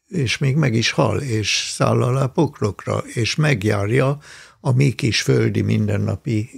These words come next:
ö, poklai-, poklainkat, és, ö, aki jelentkezik, hogy ott vagyok én is,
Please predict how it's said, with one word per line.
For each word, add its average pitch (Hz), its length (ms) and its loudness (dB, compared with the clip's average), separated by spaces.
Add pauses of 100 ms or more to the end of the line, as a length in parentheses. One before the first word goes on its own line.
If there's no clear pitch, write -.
ö, 113 340 4 (360)
poklai-, 120 640 2
poklainkat, 131 920 0 (560)
és, 123 500 2
ö, 139 420 2 (600)
aki 147 420 2
jelentkezik, 131 960 2
hogy 117 260 0
ott 135 180 -2
vagyok 101 360 0
én 113 260 2
is, - 380 0